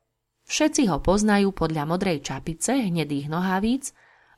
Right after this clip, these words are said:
a oranžovej blúzy previazanej koženým opaskom so striebornou prackou.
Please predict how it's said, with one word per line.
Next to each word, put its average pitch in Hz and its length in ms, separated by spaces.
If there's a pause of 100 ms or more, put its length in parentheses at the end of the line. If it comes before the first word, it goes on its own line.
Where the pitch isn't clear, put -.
a - 160
oranžovej 240 640
blúzy 208 480
previazanej 165 800
koženým 156 480
opaskom 208 880
so 160 160
striebornou 160 720
prackou. - 640